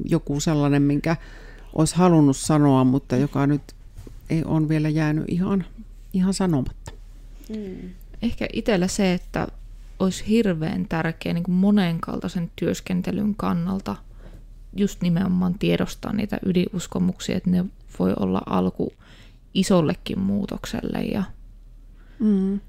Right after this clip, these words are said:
Speaker 3: et ihan ehdottomasti semmonen asia, mihin kannattaa kiinnittää huomiota omassa elämässä.
Speaker 1: Kyllä,
Speaker 2: Niin.
Speaker 1: samaa mieltä.
Speaker 2: Joo, mulla kans niinku jotenkin se, että kun itselläkin ollut, niinku tullut semmosia tosi isoja oivalluksia, että,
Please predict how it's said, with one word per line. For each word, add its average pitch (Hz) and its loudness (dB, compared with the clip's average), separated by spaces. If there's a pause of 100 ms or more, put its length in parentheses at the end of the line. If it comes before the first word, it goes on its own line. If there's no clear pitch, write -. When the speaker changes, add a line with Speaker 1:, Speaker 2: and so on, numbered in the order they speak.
(420)
Speaker 3:
et - -18
ihan 180 2
ehdottomasti 185 -2
semmonen 202 -4
asia, 208 -8
mihin 196 0
kannattaa 196 0
kiinnittää 214 -4
huomiota 196 2
omassa 196 0 (100)
elämässä. 202 -2 (320)
Speaker 1:
Kyllä, 202 -4 (400)
Speaker 2:
Niin. 202 8
Speaker 1:
samaa 160 4
mieltä. 156 -6 (340)
Speaker 2:
Joo, 180 6 (140)
mulla 170 8
kans 165 6
niinku 165 6
jotenkin 165 4
se, 160 4
että - 0
kun 151 2 (380)
itselläkin 151 6
ollut, 170 6 (180)
niinku 165 0
tullut 214 6
semmosia 160 6
tosi 165 2
isoja 160 2
oivalluksia, 160 2
että, 170 -2